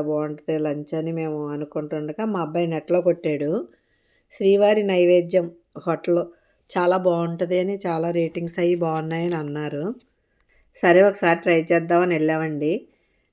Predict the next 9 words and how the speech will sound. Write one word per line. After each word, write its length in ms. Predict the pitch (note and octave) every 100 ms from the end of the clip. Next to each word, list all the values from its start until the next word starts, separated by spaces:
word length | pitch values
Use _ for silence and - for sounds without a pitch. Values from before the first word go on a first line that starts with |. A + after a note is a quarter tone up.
| -
జనాలు 400 | D#3+ D#3 E3+ F#3
అయితే 200 | F3+ F3+
అస్సలు 380 | F3 - F3+ F3+
ఎక్కడా 420 | E3+ - - F3+ F3+
ఖాళీ 400 | E3+ D#3 D#3+ E3
లేదు, 360 | E3 D3+ D#3+ G#3+ B3 F3
వెయిటింగ్ 540 | E3 E3 E3+ F#3+ F#3
అనమాట 320 | F3+ D#3 D3 C#3
అండి. 300 | B2+ D3+